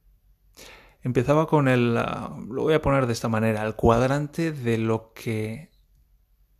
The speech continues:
l-, no, no, ah, ¿cómo lo pongo? Está lo que sabemos que sabemos. Eso sería un cuadrante.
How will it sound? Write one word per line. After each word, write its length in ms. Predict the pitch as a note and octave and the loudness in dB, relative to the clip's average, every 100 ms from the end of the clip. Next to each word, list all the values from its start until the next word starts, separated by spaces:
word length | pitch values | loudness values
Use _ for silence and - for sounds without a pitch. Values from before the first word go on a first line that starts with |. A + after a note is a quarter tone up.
| _ _ _ _ | _ _ _ _
l-, 580 | C3+ C3 B2+ B2 A1+ - | -6 -2 0 -2 -4 -16
no, 680 | - C#2 - D3+ F3+ D3 - - | -18 -16 -14 -8 -2 -2 -2 -6
no, 260 | C3 B2 - | -8 -8 -10
ah, 320 | - - C#3 | -14 -14 -12
¿cómo 200 | - - | -6 -6
lo 100 | C#3+ | -4
pongo? 360 | B2+ A#2 A2+ - - - - - - | -4 -4 -6 -10 -14 -12 -12 -12 -6
Está 240 | D3 F3+ | -2 2
lo 140 | F3+ F3+ | 2 2
que 120 | B2+ | -2
sabemos 520 | - C3 E3+ F#3 F3 | 0 2 2 0 -2
que 120 | - | -4
sabemos. 720 | A2 G#2 G#2+ G2 G2 - - - _ - _ _ - | -2 0 0 0 -8 -10 -12 -18 _ -20 _ _ -14
Eso 240 | C#3 D#3+ | -10 -8
sería 240 | C3+ A2 G#2 | -6 -4 -2
un 80 | |
cuadrante. 540 | G#2 G#2 G#2 A2 A2 | -2 -2 -4 -8 -12